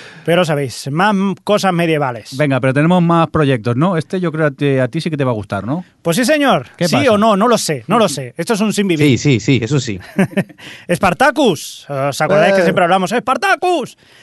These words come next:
Speaker 1: Que se acaba en esta tercera temporada ya, pero la gente de Starz ha dicho que, que quieren hacer un spin-off.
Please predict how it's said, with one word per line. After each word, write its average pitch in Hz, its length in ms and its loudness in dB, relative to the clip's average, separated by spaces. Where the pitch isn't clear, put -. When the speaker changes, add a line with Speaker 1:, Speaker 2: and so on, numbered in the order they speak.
Speaker 1:
Que 170 100 0
se 180 100 2
acaba 196 260 2
en 240 80 2
esta 202 200 0
tercera 170 1080 2
temporada 165 480 2
ya, 196 280 0
pero 269 640 4
la 208 160 4
gente 214 260 0
de 202 120 4
Starz 208 320 2
ha 185 60 4
dicho 196 440 0
que, 156 540 2
que 151 100 -6
quieren 190 200 0
hacer 180 200 0
un 180 80 0
spin-off. 208 460 0